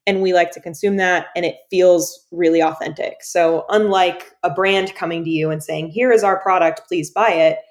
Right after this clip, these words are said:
you're hearing about these products from people who are genuine users, who are genuinely excited about it. And that is creating that sort of TikTok made me buy it phenomenon that you don't really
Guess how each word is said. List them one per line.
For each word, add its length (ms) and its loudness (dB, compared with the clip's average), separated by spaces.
you're 140 -6
hearing 320 2
about 220 2
these 160 -6
products 400 0
from 160 -8
people 320 -4
who 140 -4
are 100 0
genuine 500 -2
users, 480 -2
who 100 -2
are 60 2
genuinely 560 -2
excited 460 -4
about 260 -8
it. 200 -10
And 140 -4
that 140 0
is 200 0
creating 440 0
that 160 -8
sort 120 -6
of 80 -8
TikTok 380 -8
made 120 0
me 100 -2
buy 180 -6
it 160 -8
phenomenon 540 -8
that 140 -12
you 80 -12
don't 160 -2
really 240 4